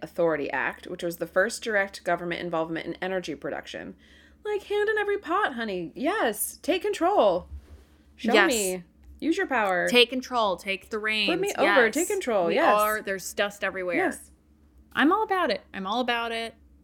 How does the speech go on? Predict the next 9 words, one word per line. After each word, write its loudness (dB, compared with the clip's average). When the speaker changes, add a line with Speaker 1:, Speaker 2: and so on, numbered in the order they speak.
Speaker 2:
I -2
know 0
not 2
everything -4
ended -8
up -4
being -10
great, 0
but -4